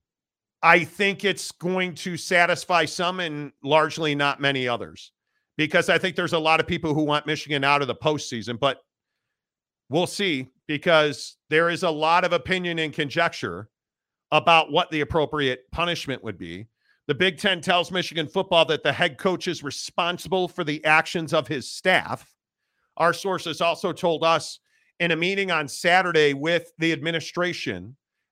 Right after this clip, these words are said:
at Michigan, Tony Petitti, the commissioner of the Big Ten, informed Michigan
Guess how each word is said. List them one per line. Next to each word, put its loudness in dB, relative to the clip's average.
at 6
Michigan, -2
Tony 0
Petitti, -2
the -2
commissioner -4
of -2
the -4
Big -4
Ten, -2
informed -4
Michigan -6